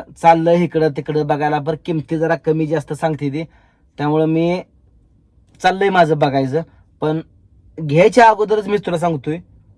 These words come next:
वाटल्यास तुला बुलेट घ्यायला घेऊन येतो इकडं शोरूमला. तू ज्या शोरूमला म्हणते आहे त्या शोरूमला आपण बुलेट घेऊ, पण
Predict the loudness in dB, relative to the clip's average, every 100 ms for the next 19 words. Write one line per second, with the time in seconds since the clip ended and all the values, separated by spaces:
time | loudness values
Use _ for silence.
0 | -4 0 0 -2 -4 -2 0 2 2 -2
1 | 0 2 2 2 0 -2 -2 -2 -6 -6
2 | -10 -14 _ _ -20 -20 -20 _ _ -20
3 | -20 -20 -20 -20 -12 0 2 4 2 -2
4 | -6 -20 -20 -20 -20 -20 -20 -4 6 8
5 | 8 6 6 6 8 6 4 2 2 -4
6 | -4 -4 -4 -10 -2 -2 0 -2 -4 -6
7 | -4 -6 -6 -10 -6 -2 -2 -4 -12 -14
8 | _ _ _ _ _ _ _ -8 -6 -6